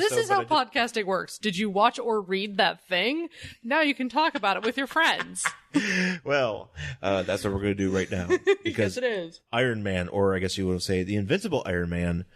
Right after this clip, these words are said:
Speaker 1: from, uh, number fifty-five from nineteen, uh, February nineteen seventy-three, uh, on the cover. This, uh, we get introduced to Drax the Destroyer, or as he is just called on the cover here, the Destroyer. I think he might have been, uh,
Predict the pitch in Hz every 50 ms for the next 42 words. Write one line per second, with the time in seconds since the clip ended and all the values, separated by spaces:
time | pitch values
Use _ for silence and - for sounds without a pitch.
0 | - - - - - - - - - 92 90 90 90 87 90 90 87 87 87 87
1 | 87 - - 107 104 101 127 123 127 123 - 110 123 147 143 - 98 92 92 92
2 | 101 98 - 110 101 101 98 98 90 - - 101 92 90 87 90 - - - _
3 | - - _ _ - 123 123 131 104 90 87 92 - - 95 - 98 92 90 90
4 | - - 95 98 92 95 117 131 131 - - 92 87 87 87 87 80 - - -
5 | 98 90 95 107 139 147 - - - - - _ - 101 87 - - - - -
6 | - - 95 92 92 90 90 - 101 95 107 113 - 107 107 104 104 110 131 135
7 | 127 - - - 123 117 110 101 - - - - - - - - - - - -
8 | - - 101 104 95 98 107 120 143 - - - - - - 123 107 120 127 110
9 | 110 104 - - - - 117 123 139 131 104 - - - - - _ - 107 101
10 | 95 95 - - 101 98 95 101 101 98 95 92 87 85 95 - - - 95 90
11 | 95 95 95 92 - - 98 95 90 117 98 95 90 87 - - 104 98 98 110
12 | 104 104 101 - - - - - 107 123 104 80 73 64 64 64 - - - -
13 | - - - - - - - - - - _ _ _ _ - 170 - - 330 269
14 | 277 262 233 226 202 190 160 147 165 156 147 120 101